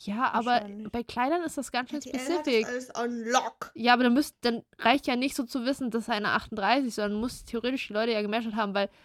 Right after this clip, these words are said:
Speaker 1: ich hab in
Speaker 2: Mhm.
Speaker 1: Kleidern, je nachdem, ob die Ärmel haben, ob die an der Hüfte eng oder weit sind, so unter, so, weißt du, so von sechsunddreißig bis zweiundvierzig ist alles möglich. Kommt auf den Schnitt des Kleides drauf an.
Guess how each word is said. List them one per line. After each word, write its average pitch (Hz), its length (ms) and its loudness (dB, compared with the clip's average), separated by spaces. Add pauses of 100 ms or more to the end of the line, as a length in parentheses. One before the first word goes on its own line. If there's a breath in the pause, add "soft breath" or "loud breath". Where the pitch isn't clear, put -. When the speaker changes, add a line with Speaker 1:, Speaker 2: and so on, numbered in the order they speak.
(320 soft breath)
Speaker 1:
ich - 160 -4
hab 262 160 0
in 233 200 -4 (100)
Speaker 2:
Mhm. - 0 -
Speaker 1:
Kleidern, 254 500 4
je 262 120 -4
nachdem, 254 340 -4
ob 220 220 -4
die 220 240 -6 (460)
Ärmel 262 420 4
haben, 277 800 2 (640)
ob 220 240 2
die 214 440 -2 (120)
an 214 160 2
der 208 160 4
Hüfte 269 320 -2
eng 254 240 0
oder 262 320 4
weit 247 240 4
sind, 233 260 -8
so 269 160 0
unter, 269 480 -2
so, 240 380 -2
weißt 247 240 -2
du, 302 180 0
so 254 120 -8
von 262 180 -8
sechsunddreißig 262 500 -4
bis - 140 -20
zweiundvierzig 254 520 -6
ist 233 100 -10
alles 254 260 -6
möglich. 277 320 -6
Kommt 247 220 -6
auf 247 100 -8
den 240 140 -12
Schnitt 262 200 -8
des 262 160 -10
Kleides 269 340 -2
drauf 190 280 -6
an. 220 240 0